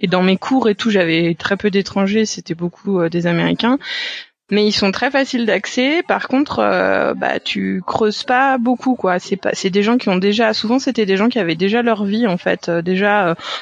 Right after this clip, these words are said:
leurs potes, euh, euh, et à côté, et, et qui cherchaient pas spécialement à se faire, euh, des amis proches, euh, en plus, quoi. Du coup, moi, je sais que, euh, j'ai plutôt été attirée par le côté,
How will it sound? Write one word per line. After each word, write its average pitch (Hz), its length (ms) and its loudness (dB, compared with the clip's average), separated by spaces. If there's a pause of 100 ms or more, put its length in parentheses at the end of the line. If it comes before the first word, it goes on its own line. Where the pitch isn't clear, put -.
leurs 196 240 0
potes, 220 500 0
euh, 180 320 2 (400)
euh, 170 440 2
et 85 180 -4
à 175 120 2
côté, 202 680 0
et, 175 140 0
et 180 60 2
qui 196 140 -2
cherchaient 196 320 0
pas 220 180 0
spécialement 214 840 0
à 190 140 2
se 185 160 -4
faire, 220 340 0
euh, 185 120 2
des 175 220 -2
amis 180 220 0
proches, 220 460 -2
euh, 165 1200 -2
en 196 120 2
plus, - 280 -2
quoi. 160 180 0 (400)
Du 190 120 2
coup, 277 160 2
moi, 254 220 4
je 208 120 0
sais 240 220 0
que, 180 400 2 (420)
euh, 165 140 2
j'ai 175 140 0
plutôt 208 280 -2
été 208 240 2
attirée 196 440 0
par 185 200 2
le 180 120 0
côté, 196 500 -2